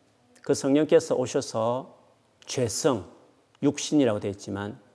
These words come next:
영어 성경에 sinful nature 되어 있거든요. 죄성, 그 죄성에 치지 않고 그 죄성을 따라 살지 않고 영으로 말미암아 우리 이 몸에서 잘못되게 길들여진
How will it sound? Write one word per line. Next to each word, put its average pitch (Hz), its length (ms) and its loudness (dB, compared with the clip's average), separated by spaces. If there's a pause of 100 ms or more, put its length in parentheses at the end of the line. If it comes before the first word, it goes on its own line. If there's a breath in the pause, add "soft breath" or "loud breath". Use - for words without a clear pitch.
(140)
영어 127 180 2
성경에 117 340 0
sinful 170 560 2
nature 120 300 2
되어 90 80 -10
있거든요. 85 320 -16 (540 soft breath)
죄성, 139 840 4 (640)
그 226 180 4
죄성에 233 1000 4
치지 202 320 4
않고 117 240 -2
그 156 160 2
죄성을 196 440 2
따라 196 200 6
살지 107 360 -4
않고 143 640 -2 (380 soft breath)
영으로 208 460 8
말미암아 98 640 -8 (1600)
우리 170 520 4
이 160 60 8
몸에서 180 1000 6 (280)
잘못되게 170 540 6
길들여진 147 800 4